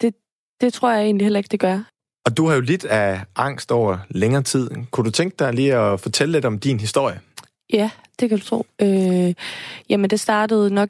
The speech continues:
Speaker 1: egentlig med, at jeg, øh, altid har været et meget ængsteligt barn. Øhm, og det, det kan man jo godt være uden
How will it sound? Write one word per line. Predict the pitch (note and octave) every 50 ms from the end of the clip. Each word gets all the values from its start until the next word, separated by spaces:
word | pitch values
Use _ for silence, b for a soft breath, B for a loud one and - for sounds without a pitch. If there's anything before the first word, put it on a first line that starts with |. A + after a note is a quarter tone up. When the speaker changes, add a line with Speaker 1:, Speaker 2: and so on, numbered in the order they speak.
| - -
Speaker 1:
egentlig | A#3 A3 G3+ F#3+ F#3
med, | F#3 F#3 F#3+ G3 G3
at | G3 - -
jeg, | F#3+ G3 - - F#3+ G3
øh, | - - - - - -
altid | - G3 - - G3
har | F3+ F3
været | E3+ E3+ E3+ F3+ F3+ - -
et | F#3 F3 - - - - - - _ _
meget | E3+ D#3+ D#3+ E3 E3+ E3+ -
ængsteligt | - F#3 G3 F#3 - - - F3+ - -
barn. | - G3 G#3 F3+ D#3+ D#3+ E3+ F#3+ - - -
Øhm, | F#3+ F#3 F3 E3+ E3+ E3+ E3+ E3+ F3 - -
og | F3 -
det, | G3+ G#3 G3 F#3 - -
det | A3 G#3+ G#3
kan | - - F#3
man | E3 E3
jo | E3 D#3
godt | E3+ - - -
være | F3+ F#3 F3 F#3 -
uden | F3+ F3 F3 F3 F3+ F#3